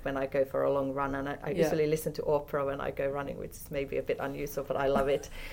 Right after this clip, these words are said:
Speaker 2: <laughs>
Speaker 1: Um, I also love cooking and love having people over and entertaining.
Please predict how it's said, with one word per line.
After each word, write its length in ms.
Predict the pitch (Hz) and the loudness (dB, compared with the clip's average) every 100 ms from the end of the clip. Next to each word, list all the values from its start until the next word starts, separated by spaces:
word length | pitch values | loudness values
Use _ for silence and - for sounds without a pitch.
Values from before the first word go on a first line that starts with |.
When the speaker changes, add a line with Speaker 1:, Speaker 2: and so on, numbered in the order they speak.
| - | 4
Speaker 2:
<laughs> 200 | 359 - | 4 8
Speaker 1:
Um, 560 | 240 165 170 170 311 - - - - - - | 8 10 8 6 2 2 -2 -2 -16 -14 4
I 520 | 180 170 175 175 175 - | 8 10 10 8 4 8
also 280 | 214 214 180 | 6 8 6
love 200 | 170 - | 6 2
cooking 560 | 262 - 143 294 403 - - - - - - - - | 0 2 0 0 -2 -8 -20 -20 -20 -20 -18 -16 -4
and 480 | 143 147 147 147 147 - - | -2 0 -2 -4 -6 -8 0
love 200 | 156 156 | 0 2
having 220 | 151 147 | -2 -2
people 340 | 147 139 143 143 | -2 -6 -2 0
over 200 | 139 139 | 2 0
and 120 | - | -2
entertaining. 920 | 143 143 - 151 139 143 143 143 143 | -4 -4 -8 -4 -4 -2 -4 -6 -8